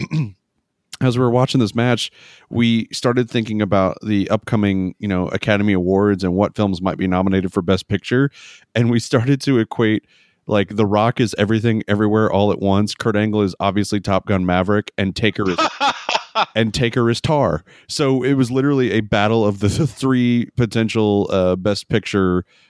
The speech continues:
Speaker 1: uh, nominees, and it was just hilarious to watch it on, on that level.
Speaker 2: Yeah, it's, I mean, R P V here, we're gonna tie it into movies where we can. Um,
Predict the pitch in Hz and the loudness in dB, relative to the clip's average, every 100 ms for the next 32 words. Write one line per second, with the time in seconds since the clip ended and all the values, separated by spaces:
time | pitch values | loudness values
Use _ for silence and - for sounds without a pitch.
0 | _ _ - - 85 87 92 104 104 104 | _ _ -10 -4 -4 -2 -4 -2 -2 0
1 | 98 98 95 87 87 101 98 92 98 107 | 0 2 0 0 0 0 0 -4 -2 0
2 | 101 101 98 95 - 92 87 87 - 85 | 2 2 2 0 0 0 2 0 -2 -4
3 | 82 - 90 87 90 90 80 87 90 95 | -4 -6 -6 -4 -4 -2 -2 -4 -4 -4
4 | - _ _ _ - 90 76 - 110 - | -6 _ _ _ -10 -6 -4 -2 -4 -4
5 | - 110 104 120 123 135 113 123 107 104 | -4 -2 0 -2 -2 -6 -4 -4 -2 -4
6 | 95 98 90 110 101 101 92 95 92 92 | -4 -6 -4 -2 -2 -2 -6 -8 -6 -8
7 | 90 90 80 80 98 78 76 _ _ _ | -6 -8 -10 -8 -6 -6 -8 _ _ _
8 | _ _ 87 82 78 78 | _ _ -2 0 -2 -4